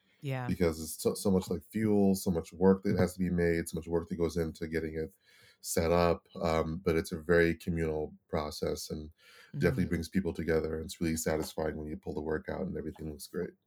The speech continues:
Speaker 1: Yeah.
Speaker 2: If that's the case.
Speaker 1: Yeah,
Speaker 2: <laughs>
Speaker 1: and I love, I love the days that that happens 'cause the work is all kinda, like, sprawled out, maybe on grass, maybe on tables, but you get to see
Speaker 2: Oh,
Speaker 1: it,
Speaker 2: yeah.
Speaker 1: and it's, it's adventure scene all over again.
Speaker 2: Yeah, yeah.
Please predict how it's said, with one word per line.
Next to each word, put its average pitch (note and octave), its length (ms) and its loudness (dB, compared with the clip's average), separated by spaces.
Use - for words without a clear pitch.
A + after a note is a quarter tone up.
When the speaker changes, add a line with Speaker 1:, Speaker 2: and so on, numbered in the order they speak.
Speaker 1:
Yeah. C#3 260 -4
Speaker 2:
If F2 140 2
that's D#2+ 180 2
the - 80 -12
case. - 420 -8
Speaker 1:
Yeah, E3+ 280 6
Speaker 2:
<laughs> - 40 -8
Speaker 1:
and E3 280 2
I E3 120 8
love, E3+ 280 4
I D#3+ 100 6
love D3 240 2
the C#3+ 80 0
days C3 240 -2
that C3+ 160 0
that B2+ 160 6
happens C3 320 0
'cause C3+ 140 -2
the C#3 100 -2
work C3 240 0
is C#3 100 0
all C3 140 0
kinda, C3+ 240 0
like, B2+ 140 -4
sprawled C3 420 2
out, B2+ 280 6
maybe B2 240 2
on A#2+ 140 -4
grass, D#3 500 2
maybe A#2+ 220 -2
on B2 100 0
tables, C#3+ 600 2
but B2+ 100 0
you A#2+ 80 0
get C3 140 -2
to C#3 80 -4
see C3+ 280 -4
Speaker 2:
Oh, C#3+ 120 4
Speaker 1:
it, G3+ 40 10
Speaker 2:
yeah. G3+ 180 8
Speaker 1:
and E2 140 0
it's, - 300 -8
it's D3+ 220 -4
adventure D3 520 2
scene C#3+ 260 0
all C#3 140 4
over D#3+ 180 2
again. C3 360 0
Speaker 2:
Yeah, E2+ 360 4
yeah. E2 260 -2